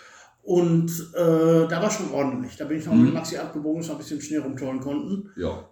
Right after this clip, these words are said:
Speaker 1: Ja, und dann war ich ja, was haben wir heute? Freitag, diese Woche, vor zwei Tagen, in Sofia.
Speaker 2: Oh ja.
Speaker 1: Und da waren solide fünf Zentimeter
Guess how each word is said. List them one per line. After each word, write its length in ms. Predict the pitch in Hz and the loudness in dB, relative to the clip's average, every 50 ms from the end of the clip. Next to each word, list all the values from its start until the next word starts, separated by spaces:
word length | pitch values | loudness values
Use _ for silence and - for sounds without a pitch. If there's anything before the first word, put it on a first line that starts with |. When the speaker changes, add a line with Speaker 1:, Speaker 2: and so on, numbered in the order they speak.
| _ | _
Speaker 1:
Ja, 240 | 117 110 104 107 - | -14 -14 -12 -12 -14
und 320 | 85 - - 175 165 170 | -12 -8 -6 -6 -4 -2
dann 320 | 180 175 180 180 185 175 165 | -2 0 0 0 0 0 0
war 280 | 175 170 175 185 185 - - 185 185 | 0 0 2 0 0 -2 -4 -6 -8
ich 320 | 170 165 - - - - | -10 -12 -14 -18 -20 -12
ja, 1040 | - 160 165 170 170 175 175 175 175 175 175 175 175 175 180 175 175 175 175 175 - - _ _ _ _ _ _ _ _ _ _ _ _ _ _ _ _ _ _ _ _ _ _ _ _ _ | -8 -6 -4 -2 -2 0 0 2 2 2 2 2 2 0 0 0 -2 -4 -6 -10 -14 -20 _ _ _ _ _ _ _ _ _ _ _ _ _ _ _ _ _ _ _ _ _ _ _ _ _
was 100 | _ _ | _ _
haben 100 | 180 180 | -8 -4
wir 60 | 160 160 | -2 -2
heute? 160 | 175 - - | -2 -4 -6
Freitag, 340 | - - - 160 165 - - | -8 -6 -4 -4 -4 -4 -6
diese 220 | - 202 202 190 156 | -6 -2 0 0 0
Woche, 460 | 143 - - 240 302 294 - - - - _ _ _ _ _ _ | 0 0 0 0 0 0 -4 -8 -16 -20 _ _ _ _ _ _
vor 160 | _ - 151 | _ -12 -10
zwei 160 | - - 175 | -6 -4 -4
Tagen, 360 | 170 160 143 143 160 220 294 - - - - _ _ _ _ _ _ _ _ _ | -4 -2 -2 -2 -2 -2 -2 -4 -6 -12 -20 _ _ _ _ _ _ _ _ _
in 120 | - 180 147 | -6 -2 2
Sofia. 360 | 160 170 160 - 160 151 - - - - _ _ _ _ _ _ _ _ _ - - - - | 4 4 4 2 0 -6 -8 -12 -16 -20 _ _ _ _ _ _ _ _ _ -18 -16 -16 -10
Speaker 2:
Oh 160 | - 131 151 147 | -4 -2 -2 -2
ja. 400 | 143 - 123 92 85 85 - - _ _ _ _ _ _ | 0 -2 -2 -4 -6 -8 -10 -16 _ _ _ _ _ _
Speaker 1:
Und 220 | _ 175 160 165 175 | _ -8 -6 -2 0
da 180 | 175 190 202 | 2 2 4
waren 500 | 220 220 220 220 220 214 214 208 202 185 | 4 4 4 4 4 2 2 0 -2 -6
solide 460 | 175 - 170 175 180 196 202 202 202 190 | -4 0 2 2 2 4 4 4 4 4
fünf 300 | 190 180 180 180 170 - | 2 -2 -4 -6 -6 -6
Zentimeter 960 | - 175 160 160 156 151 156 160 160 156 160 156 151 151 151 143 - - - | -4 -4 -2 0 0 2 2 0 0 -2 -2 0 0 0 -2 -2 -6 -10 -14